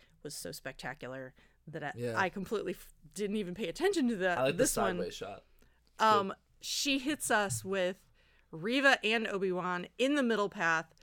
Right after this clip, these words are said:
Speaker 1: with the Inquisitor shuttle right behind her, making this,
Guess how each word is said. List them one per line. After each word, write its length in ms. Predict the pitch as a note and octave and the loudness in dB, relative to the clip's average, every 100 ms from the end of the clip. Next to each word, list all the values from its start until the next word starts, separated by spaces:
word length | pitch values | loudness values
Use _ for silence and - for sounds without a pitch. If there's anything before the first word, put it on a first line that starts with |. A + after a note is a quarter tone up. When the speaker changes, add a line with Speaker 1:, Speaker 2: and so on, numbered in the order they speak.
| E3+ - | -2 -2
Speaker 1:
with 320 | D#3+ G#3 A#3 | 0 0 0
the 160 | A#3 F#3+ | -4 -6
Inquisitor 500 | G3+ C4+ C#4 C4 B3+ | -4 -2 -2 0 -2
shuttle 420 | - F#3 E3+ D#3+ | -2 -2 0 -2
right 460 | D3+ D3+ G3+ - - | -4 2 2 2 -2
behind 540 | C4 A#3+ A#3 F#3+ F#3+ | -2 0 -2 0 -4
her, 420 | F3 B2 G2+ D#3+ - - - - _ - _ _ _ - - - - | -4 -4 -6 -10 -14 -20 -20 -20 _ -20 _ _ _ -20 -20 -20 -14
making 600 | F3 G3+ A3 A3 A#3+ A3 G3 | -6 0 0 0 -2 -2 2
this, 500 | F3+ F#3+ - - | 2 2 -4 -8